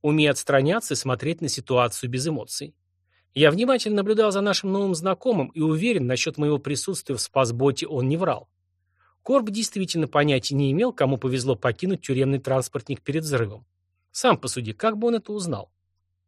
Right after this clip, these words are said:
Сол задумчиво почесал щеку. Острые ногти, больше похожие на когти какого-то животного,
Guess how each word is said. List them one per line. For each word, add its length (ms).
Сол 280
задумчиво 460
почесал 440
щеку. 560
Острые 420
ногти, 360
больше 340
похожие 460
на 160
когти 380
какого-то 400
животного, 580